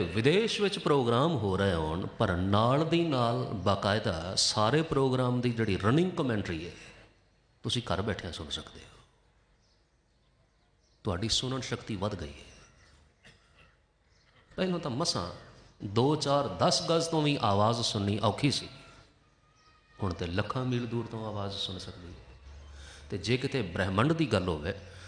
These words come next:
ਜੇ ਕਿਤੇ ਤੁਸੀਂ ਧਿਆਨ ਨਾਲ ਵਿਚਾਰੋ, ਹੁਣ ਜਿੰਨੇ ਵੀ ਸੈਟੇਲਾਈਟਸ ਨੇ, ਜਦੋਂ ਵੀ ਕਿਤੇ ਦੂਰ ਦੁਰਾਡੇ ਤੋਂ ਫੋਨ ਕੀਤਾ ਜਾਂਦਾ ਹੈ, ਸਭ ਤੋਂ ਪਹਿਲਾਂ ਉਹ ਸਿਗਨਲ ਸੈਟੇਲਾਈਟ ਤੱਕ ਪਹੁੰਚਦਾ ਹੈ,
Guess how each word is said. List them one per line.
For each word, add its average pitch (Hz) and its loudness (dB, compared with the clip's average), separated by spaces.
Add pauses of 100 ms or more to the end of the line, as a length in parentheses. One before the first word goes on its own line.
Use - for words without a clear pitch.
(640)
ਜੇ 101 0
ਕਿਤੇ 143 -2
ਤੁਸੀਂ 135 -2
ਧਿਆਨ 95 2
ਨਾਲ 135 2
ਵਿਚਾਰੋ, 101 -2 (200)
ਹੁਣ 127 2 (440)
ਜਿੰਨੇ 123 0
ਵੀ 151 2
ਸੈਟੇਲਾਈਟਸ 113 2
ਨੇ, 85 -8 (1400)
ਜਦੋਂ 120 0
ਵੀ 180 2
ਕਿਤੇ 165 0
ਦੂਰ 185 2
ਦੁਰਾਡੇ 160 4
ਤੋਂ 151 2
ਫੋਨ 139 4
ਕੀਤਾ 113 2
ਜਾਂਦਾ 92 2
ਹੈ, 113 4
ਸਭ 165 2
ਤੋਂ 170 0
ਪਹਿਲਾਂ 160 2
ਉਹ 143 0
ਸਿਗਨਲ 123 2
ਸੈਟੇਲਾਈਟ 104 2
ਤੱਕ - -2
ਪਹੁੰਚਦਾ - -2
ਹੈ, - -10